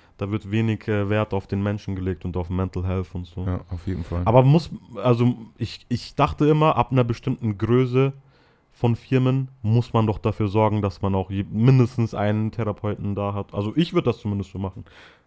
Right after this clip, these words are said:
Speaker 1: Weißt du, wie ich mein?
Speaker 2: Ja, die haben bestimmt Therapeuten. Also ich geh schon davon aus, dass die Therapeuten haben.
Speaker 1: Hart auf jeden Fall.
Speaker 2: Aber was, was, was, was soll der dann machen? Der kann das dann irgendwie reinschmeißen und,
Speaker 1: Mhm.
Speaker 2: und, und dann ist er auch weg vom Fenster.
Speaker 1: Mhm.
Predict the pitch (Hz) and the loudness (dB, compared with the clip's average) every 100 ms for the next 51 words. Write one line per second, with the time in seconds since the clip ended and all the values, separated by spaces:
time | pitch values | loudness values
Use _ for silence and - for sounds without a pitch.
0 | _ 104 135 165 - 107 92 - - 92 | _ -4 -2 -6 -4 -6 -6 -12 -8 -4
1 | 87 98 104 98 - 143 - 123 90 85 | 4 6 6 2 2 0 2 4 4 4
2 | 87 90 87 85 _ - 87 101 80 98 | 2 0 -6 -8 _ -8 -4 -4 -2 -4
3 | 147 156 90 95 87 87 90 - - 90 | -2 -2 0 -2 -2 -4 -6 -8 -8 -6
4 | 85 90 90 90 90 90 85 _ _ _ | -4 -6 -6 -6 -6 -6 -10 _ _ _
5 | _ _ 92 87 85 85 - 87 - 92 | _ _ -12 -10 -10 -14 -10 -12 -12 -14
6 | 95 90 87 87 90 87 85 _ _ _ | -14 -12 -6 -2 0 -2 -6 _ _ _
7 | - 90 - 92 90 101 - 104 - 120 | -10 -8 -4 -4 -2 -4 -2 -2 0 2
8 | 117 107 117 117 87 82 - - 85 104 | 2 2 0 -2 -6 -8 -12 -12 -6 -4
9 | 110 98 107 98 104 104 98 101 98 98 | -2 -2 -2 -2 -2 -2 0 2 2 -2
10 | 90 95 104 123 123 120 120 123 107 90 | -4 -2 -2 0 0 0 0 -4 -4 -6
11 | 92 90 85 104 90 98 101 104 104 92 | -4 -2 -2 -4 -6 -6 -4 -2 -4 -6
12 | 78 - - 67 73 101 95 101 87 82 | -10 -14 -18 -14 -8 -4 -2 0 -2 -6
13 | 85 87 85 85 85 92 95 92 90 | -8 -8 -8 -10 -12 -4 -2 0 -2